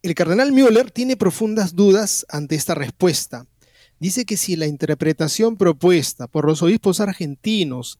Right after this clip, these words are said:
es magisterial, coloca a los fieles en una posición insostenible por al menos tres razones. La primera es que tanto la respuesta de Fernández como el texto de Buenos Aires son teológicamente ambiguos.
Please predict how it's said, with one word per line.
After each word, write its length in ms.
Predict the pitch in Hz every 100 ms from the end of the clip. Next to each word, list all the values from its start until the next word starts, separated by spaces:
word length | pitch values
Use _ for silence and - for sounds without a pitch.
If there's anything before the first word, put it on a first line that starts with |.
| _
es 180 | 196 185
magisterial, 840 | 160 - 208 - 147 151 170 226 - _ _ _ _ _
coloca 600 | 160 143 170 269 - 160
a 40 |
los 180 | 131 127
fieles 680 | - 175 175 170 233 - -
en 100 | 147
una 140 | 156 233
posición 480 | 220 143 139 190 214
insostenible 1120 | 165 - 110 - 170 220 294 190 143 135 135 _ _
por 160 | - 147
al 80 | 151
menos 300 | 277 269 -
tres 180 | 247 214
razones. 640 | 170 - 147 113 - -
La 120 | 170
primera 420 | 175 285 311 269 - _ _ _ -
es 120 | 196
que 120 | 220
tanto 400 | 196 240 214 220
la 80 | 170
respuesta 540 | 147 107 190 190 -
de 100 | 151
Fernández 800 | 139 151 151 180 165 160 214 -
como 240 | - 139
el 80 | 131
texto 360 | - 175 - 165
de 60 |
Buenos 340 | 139 185 151 -
Aires 360 | 175 175 190
son 240 | - 185 190
teológicamente 840 | 151 160 - 175 135 156 170 208 -
ambiguos. 1120 | 139 135 156 226 262 202 165 143 131 - -